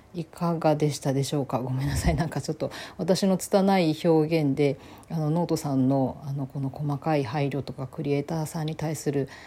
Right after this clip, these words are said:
あの、いろんなモチベーションアップのね、あの、細かい配慮が、あの、ちゃんと伝わったかどうか、あの、不安なんですけれども、あの、すごくいいプラットフォームだなとつくづく思っています。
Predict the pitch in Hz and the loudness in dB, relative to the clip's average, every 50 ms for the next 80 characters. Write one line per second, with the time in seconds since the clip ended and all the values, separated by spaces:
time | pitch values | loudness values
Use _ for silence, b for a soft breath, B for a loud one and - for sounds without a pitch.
0 | B B B - 160 156 151 139 139 143 135 131 127 123 123 123 123 120 120 120 | B B B -10 -8 -6 -4 -2 -2 -2 0 0 0 0 -2 -2 -2 -2 -2 -4
1 | 120 139 B B B B B B B B B B B - - 156 147 147 143 143 | -4 -6 B B B B B B B B B B B -8 -4 -2 -2 0 0 2
2 | 135 135 131 127 135 139 135 - - 143 147 143 131 - 151 147 143 - - 131 | 2 2 2 0 0 -2 -2 -2 -2 0 0 0 0 0 -2 -2 -2 -4 -4 -2
3 | 127 123 127 127 123 123 139 151 160 147 139 - 170 147 151 139 - - 131 131 | -2 0 0 0 -2 -2 -2 -2 0 -2 -2 -4 -4 -6 -6 -6 -6 -4 -2 -2
4 | 135 - 160 147 135 120 165 156 147 135 139 135 131 123 165 175 175 156 156 B | 0 0 0 0 0 0 0 0 0 0 0 -2 0 2 2 4 4 4 2 B
5 | B B B B B B - 175 156 151 147 147 143 139 131 - - - 185 175 | B B B B B B -6 -4 -2 0 2 2 2 0 -2 -4 -4 -2 -2 -2
6 | - 170 - - - 190 180 185 180 - 190 185 165 160 160 160 170 - - 156 | -2 -4 -8 2 4 4 4 4 4 2 0 2 2 2 4 4 4 2 2 -2
7 | 139 127 139 117 - 156 151 - - 190 175 175 175 175 175 175 170 160 151 147 | -2 0 0 -2 0 -2 -2 -2 -2 0 0 2 2 2 2 0 0 0 -2 -4
8 | - - - 147 139 131 131 151 143 151 165 165 151 - B B B B B B | -6 -4 -4 -2 -2 -2 -2 -2 0 2 4 2 2 2 B B B B B B
9 | B B B B B B B - - - 190 180 175 170 160 147 - 202 185 202 | B B B B B B B -18 -8 -4 0 0 2 0 0 0 0 4 4 4
10 | 185 196 - 160 147 139 139 131 - - - 170 180 165 - - 156 147 151 151 | 2 2 0 0 0 2 0 -2 -4 -4 -2 0 0 0 0 -2 -4 -4 -4 -4
11 | - - 160 - 180 165 151 143 135 135 147 180 202 202 190 170 147 - 151 147 | -4 -6 -4 -2 0 0 0 0 0 0 2 4 4 4 4 2 2 0 -2 -2
12 | 131 - - - - 160 143 - 147 - - 180 180 - - - 156 143 139 135 | -2 -4 -6 -4 -4 -4 -4 -4 -10 -6 -4 -2 -2 -2 -2 -2 -2 -2 -2 -4
13 | - - - - 147 131 131 127 135 139 143 127 - 156 143 127 | -6 -14 -4 -2 0 0 0 0 0 -2 -4 -4 -2 -2 -2 -2